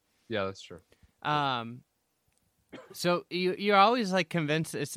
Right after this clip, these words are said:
Speaker 2: it's something funny 'cause, like, we always talk about, "Oh, that guy can't miss," but, like, and obviously it's relevant with, like, in Villegas is not Spieth at all,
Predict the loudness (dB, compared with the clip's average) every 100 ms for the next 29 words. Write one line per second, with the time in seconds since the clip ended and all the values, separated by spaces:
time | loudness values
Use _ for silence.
0 | -12 -10 -8 -4 -4 -2 -4 -4 -4 -2
1 | -2 -2 -4 -4 -4 -2 -2 -2 -2 -2
2 | -2 -2 -2 -2 -2 -4 -4 -8 -6 -4
3 | -2 -4 -8 -10 -6 -4 -4 -8 -6 -8
4 | -4 -6 -6 -8 -8 -12 _ _ _ _
5 | _ -2 0 0 -2 -2 -2 -4 -10 -12
6 | -16 -18 _ -6 -2 -2 -2 -6 -8 -10
7 | -8 -8 -8 -10 -10 -10 -18 _ _ _
8 | _ _ _ -12 -8 -2 0 0 -4 -8
9 | -2 0 0 -6 -6 -6 -6 -6 -4 -4
10 | -6